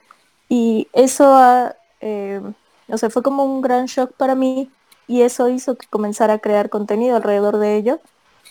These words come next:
y hablar desde mi propia experiencia,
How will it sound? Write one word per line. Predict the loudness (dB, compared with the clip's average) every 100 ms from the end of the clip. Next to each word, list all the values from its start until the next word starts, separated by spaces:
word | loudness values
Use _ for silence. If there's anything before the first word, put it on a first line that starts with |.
| _ _ _
y | 2 4
hablar | 4 2 0
desde | -2 -6
mi | -8
propia | -6 -6 -6
experiencia, | -6 -6 -2 -2 -2 -4 -6